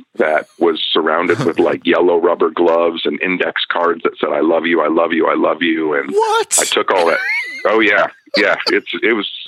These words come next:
Speaker 1: it was creepy. It was, like, one of the strangest things I've ever found. And, uh, so I, I asked them if I could take it, and they said, "Yeah, get it out of here." So I brought it all to my house.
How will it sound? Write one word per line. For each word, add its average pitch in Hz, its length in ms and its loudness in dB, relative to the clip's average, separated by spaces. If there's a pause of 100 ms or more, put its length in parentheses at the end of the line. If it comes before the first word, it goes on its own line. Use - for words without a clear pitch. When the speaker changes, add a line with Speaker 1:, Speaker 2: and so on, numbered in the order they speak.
(180)
Speaker 1:
it - 60 2
was 107 120 0
creepy. - 460 -4 (120)
It 92 60 4
was, 92 120 -2 (100)
like, 90 220 2
one 95 120 2
of 95 80 2
the 95 300 4
strangest 95 480 0
things 95 220 -2
I've 90 80 0
ever 87 260 2
found. 82 440 0
And, 78 300 0
uh, 76 220 2 (180)
so - 580 -6
I, 98 80 2 (160)
I 95 140 2
asked 101 160 0
them 107 100 0
if 95 80 -4
I 101 100 2
could - 160 -4
take - 300 0
it, - 120 -2
and 92 80 2
they 90 80 -2
said, 104 140 -2
"Yeah, 101 160 4
get 95 160 0
it 92 100 0
out 98 160 2
of 95 60 -4
here." 82 220 0
So - 140 -4
I 80 40 -2 (140)
brought 92 260 2
it 87 100 2
all 90 200 2
to 82 80 -2
my 95 260 0
house. 76 420 -4